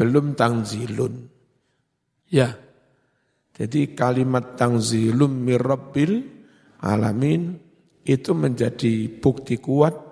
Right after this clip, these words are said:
bahwa yang dimaksud la yamassuhu itu Quran yang ada di du-, di dunia. Kesimpulannya,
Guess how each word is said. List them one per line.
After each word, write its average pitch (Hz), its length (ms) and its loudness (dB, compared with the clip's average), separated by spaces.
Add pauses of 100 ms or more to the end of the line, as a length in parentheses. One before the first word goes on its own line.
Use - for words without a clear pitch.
(600)
bahwa 127 400 0
yang 117 240 -2
dimaksud 120 640 -2
la 107 160 2
yamassuhu 143 880 0 (800)
itu 151 480 0
Quran 120 640 0
yang 110 240 0
ada 104 320 -2
di 117 240 -2
du-, 165 400 -2 (720)
di 113 160 0
dunia. 113 440 0 (520)
Kesimpulannya, 113 1120 0